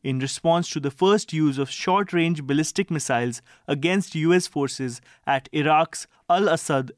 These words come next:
airbase. The back-and-forth strikes have escalated since Iranian-backed militant groups began striking U S facilities on seventeenth October, the day a blast at a Gaza hospital killed hundreds. Additionally,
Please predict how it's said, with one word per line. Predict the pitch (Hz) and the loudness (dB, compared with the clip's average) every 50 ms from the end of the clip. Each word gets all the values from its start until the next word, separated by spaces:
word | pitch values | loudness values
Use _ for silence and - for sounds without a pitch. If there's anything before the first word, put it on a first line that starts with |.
| _ _ | _ _
airbase. | - 151 151 151 139 120 120 113 117 - - - - _ _ _ _ _ _ _ - | -2 0 0 0 -2 -2 -6 -6 -6 -10 -14 -16 -18 _ _ _ _ _ _ _ -6
The | 143 | -4
back-and-forth | 131 127 190 190 202 202 - 240 220 190 - 214 214 226 202 - | -2 0 2 2 2 2 2 2 2 2 4 4 4 4 4 0
strikes | - - - 175 156 147 147 - - | -4 -2 0 0 2 0 0 -2 -2
have | 160 143 139 | -2 0 0
escalated | 156 151 - - - 175 180 170 170 - 180 175 160 | 0 -2 0 0 2 4 4 4 4 4 2 2 0
since | - - 147 139 131 - | 0 -4 -6 -6 -6 -4
Iranian-backed | - 160 160 165 160 170 185 190 202 202 196 175 151 139 139 139 - - | -4 0 2 2 4 4 4 4 4 4 4 4 4 2 2 0 0 -2
militant | 156 156 165 180 180 180 - 214 202 190 | 0 2 4 2 2 2 4 2 4 4
groups | 143 139 139 139 135 - - | 4 4 2 2 0 -4 -6
began | 135 135 143 139 160 160 170 180 185 | -2 -2 0 0 2 0 0 0 0
striking | - - 180 165 151 - - 160 156 156 | -2 0 0 0 0 0 0 0 2 2
U | 156 185 208 208 | 4 4 4 4
S | 202 - | 2 2
facilities | - 185 170 - - 156 151 135 - - 147 143 131 - | 0 0 0 2 2 2 2 2 0 0 0 0 0 0
on | - 139 135 135 | -2 -2 -2 -2
seventeenth | - - 165 156 170 175 170 - 190 190 170 - - | -2 -2 0 2 2 0 2 2 0 0 0 0 -4
October, | 151 - _ - 151 139 123 127 113 110 - _ _ _ - | -4 -4 _ 2 2 2 2 0 -4 -4 -6 _ _ _ -4
the | 127 147 | -4 -4
day | 139 135 131 196 214 240 240 | -2 0 2 2 4 4 4
a | 214 208 | 2 2
blast | 165 156 160 147 147 156 156 - - | 2 4 4 4 4 4 2 -2 -4
at | - - - - - | -2 -2 -2 -2 -2
a | 165 151 | -4 -4
Gaza | 139 139 143 143 151 151 165 151 | 0 2 2 2 4 2 0 0
hospital | 143 151 151 - - - 151 - 170 170 165 - | 0 -2 -2 -4 -6 -8 -4 -2 -2 -2 -2 -4
killed | - 170 175 180 170 160 - | -2 0 2 2 2 0 -4
hundreds. | - 139 135 131 113 107 101 107 - - - - - - - - - _ _ | -4 -4 -4 -4 -4 -8 -8 -10 -14 -18 -20 -20 -20 -20 -20 -20 -20 _ _
Additionally, | - 147 151 208 254 - - - 180 147 127 123 135 165 - | -6 -2 0 0 0 0 0 0 0 0 0 -2 -4 -6 -10